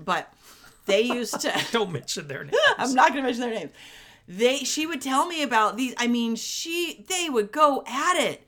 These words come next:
Speaker 1: Sc-, I mean, obviously not hitting each other or anything, but screaming, calling each other names.
Speaker 2: Oh, s-, yeah, no,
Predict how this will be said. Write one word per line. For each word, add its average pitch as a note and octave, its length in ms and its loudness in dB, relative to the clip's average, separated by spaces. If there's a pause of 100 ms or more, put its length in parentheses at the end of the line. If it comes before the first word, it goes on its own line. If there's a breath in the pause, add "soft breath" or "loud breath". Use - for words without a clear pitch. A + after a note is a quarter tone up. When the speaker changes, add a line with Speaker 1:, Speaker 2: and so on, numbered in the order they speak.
(340 soft breath)
Speaker 1:
Sc-, - 240 -6
I D4+ 40 4
mean, C#4+ 140 0
obviously A#3 320 0
not D4 220 -2
hitting A#3+ 300 -4
each E3 200 -10
other D#3+ 240 -2
or D#3 40 -4
anything, D#3+ 360 -8
but F#3 200 -6
screaming, C#4+ 640 -4
calling D#4+ 320 -2
each D4+ 200 -6
other C4+ 220 0
names. D4+ 500 0
Speaker 2:
Oh, C#3+ 220 2
s-, C3 200 -6
yeah, B2+ 340 -6
no, B2 340 -10